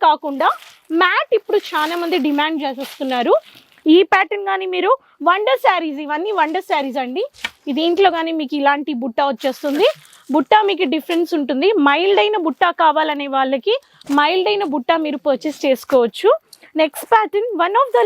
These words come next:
light color, క్లాసీగా ఉంటుంది. ఇది వచ్చేసి ఇంగ్లీష్ కలర్స్ చెప్పొచ్చు. దీంట్లో పిస్తా పైపింగ్ వర్క్ వచ్చేస్తుంది, దీంట్లో బ్లూ కలర్ వచ్చేస్తుంది. ఇది వచ్చి ఫార్మల్ లుక్ అన్నమాట. ఆఫీస్లో కానీ ఫంక్షన్స్, ట్రెడిషనల్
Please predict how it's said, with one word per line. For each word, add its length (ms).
light 580
color, 260
క్లాసీగా 680
ఉంటుంది. 400
ఇది 120
వచ్చేసి 300
ఇంగ్లీష్ 320
కలర్స్ 320
చెప్పొచ్చు. 420
దీంట్లో 240
పిస్తా 280
పైపింగ్ 400
వర్క్ 160
వచ్చేస్తుంది, 600
దీంట్లో 280
బ్లూ 140
కలర్ 220
వచ్చేస్తుంది. 500
ఇది 120
వచ్చి 180
ఫార్మల్ 500
లుక్ 200
అన్నమాట. 340
ఆఫీస్లో 580
కానీ 180
ఫంక్షన్స్, 640
ట్రెడిషనల్ 640